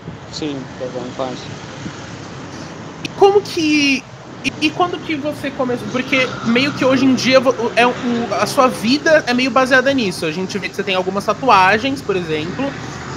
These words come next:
Speaker 2: algumas
Speaker 1: Sim.
Speaker 2: tatuagens que mostra. Quando que começou a isso virar a parte da sua vida, virar uma parte pública?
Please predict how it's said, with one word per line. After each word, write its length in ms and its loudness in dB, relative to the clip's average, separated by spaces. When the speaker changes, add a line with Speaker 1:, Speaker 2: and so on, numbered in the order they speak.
Speaker 2:
algumas 220 -2
Speaker 1:
Sim. 40 2
Speaker 2:
tatuagens 420 -2
que 80 -4
mostra. 600 0
Quando 240 2
que 120 -4
começou 760 2
a 140 2
isso 220 -2
virar 220 4
a 40 2
parte 500 4
da 80 2
sua 160 -2
vida, 160 -4
virar 140 0
uma 160 0
parte 240 -2
pública? 560 -6